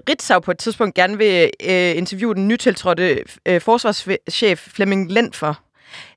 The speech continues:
Øhm, og det må de også gerne, men det er betinget af, at Trine Bramsen, hun skal være til stede. Og det går faktisk helt galt, det her interview. Øhm, og Trine Bramsen er ude at sige, at, øh, journalisten er ubehøvlet og uvorn, og,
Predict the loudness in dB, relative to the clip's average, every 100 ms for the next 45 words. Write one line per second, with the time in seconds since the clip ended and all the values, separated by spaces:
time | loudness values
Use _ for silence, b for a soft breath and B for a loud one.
0 | 2 4 4 -2 -2 0 4 4 4 2
1 | 0 0 2 4 4 0 -4 _ -4 -2
2 | 0 -2 -2 0 2 4 2 0 -4 0
3 | 0 -2 -4 -6 -2 -4 -4 -8 -2 0
4 | 0 0 0 2 0 -2 -6 -4 -2 0
5 | -2 -2 -6 -6 -8 -6 -6 -8 B B
6 | B B B 2 2 2 0 0 0 -2
7 | 0 0 0 -2 2 0 0 0 2 2
8 | 2 0 -4 -4 -4 -4 -2 -2 0 2
9 | 4 4 2 2 0 2 4 4 4 -4